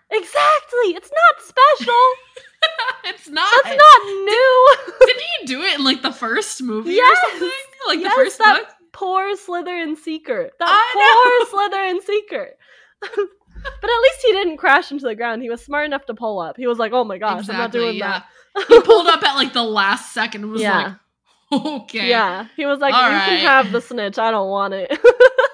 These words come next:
Speaker 2: Yeah.
Speaker 1: But I don't know, man. It's crazy. Um, so, so now, you know, Harry went off to sleep and, and all of a sudden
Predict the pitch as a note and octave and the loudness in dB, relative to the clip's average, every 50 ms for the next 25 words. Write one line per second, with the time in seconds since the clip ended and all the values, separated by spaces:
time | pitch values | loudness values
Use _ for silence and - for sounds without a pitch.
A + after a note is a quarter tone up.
0 | - - G3 F3+ F3 F3+ F#3+ G3 _ _ _ - _ _ _ _ _ _ _ - | -6 -10 -8 -8 -8 -8 -10 -10 _ _ _ -20 _ _ _ _ _ _ _ -20
1 | C5+ C5 - _ _ _ _ _ _ _ _ _ _ _ C4 A#3 - - C4 C#4 | -20 -20 -20 _ _ _ _ _ _ _ _ _ _ _ -8 -8 -8 -8 -10 -10
2 | B3+ A3+ G3 F#3 F3+ F#3+ G3+ G#3 G#3 G3+ F#3 F#3 F3+ F3+ F3+ F3+ F3 E3+ F3 - | -8 -8 -8 -10 -10 -10 -10 -8 -6 -6 -8 -8 -10 -14 -14 -14 -14 -14 -16 -14
3 | - D4+ F4+ _ _ - - - F#3+ F#3+ F3 E3+ E3+ E3 _ A#3+ - _ B3+ C#4 | -12 -14 -14 _ _ -20 -14 -12 -12 -12 -12 -14 -18 -20 _ _ -20 _ _ -20
4 | C#4+ _ _ _ _ _ _ _ _ _ _ - B3+ C4 C4+ B3+ A#3+ A3+ G#3 G3 | -20 _ _ _ _ _ _ _ _ _ _ -6 -2 0 0 0 0 -2 -6 -8
5 | D3+ F3 - - C4 _ _ _ _ _ _ _ _ _ _ _ _ _ E4+ D#4 | -12 -16 -20 -20 -20 _ _ _ _ _ _ _ _ _ _ _ _ _ 0 0
6 | D4 C#4+ C#4 C4+ B3 - B3+ - E4+ E4+ E4 F4+ F#4+ G4 G4 F#4+ F#4 F4+ D#4+ - | 2 2 0 -2 -4 -6 -8 -10 -8 -8 -4 -2 0 2 2 2 0 -2 -4 -8
7 | D#4+ E4+ D#4+ D4+ D4 D4+ D#4 D#4+ C#4+ D4 C#4+ D4+ D#4 D4+ D4+ D4+ D#4+ D#4 _ F4 | -10 -10 -8 -8 -8 -8 -8 -8 -8 -8 -8 -8 -10 -10 -10 -10 -10 -10 _ -16
8 | E4+ _ _ - G4+ G4+ F#4+ F#4+ F#4 _ E4+ D#4+ D#4 D4+ _ C4 C#4+ C4+ _ - | -16 _ _ -18 -16 -14 -14 -14 -14 _ -16 -16 -16 -18 _ -16 -16 -16 _ -8
9 | D4+ D#4+ F4 F#4 F#4+ F#4+ _ - _ _ A4 A#4+ C5+ C5 A4 D4+ C4 C4 C4+ E4 | -6 -6 -6 -8 -10 -16 _ -20 _ _ 4 4 4 4 4 2 2 2 2 -2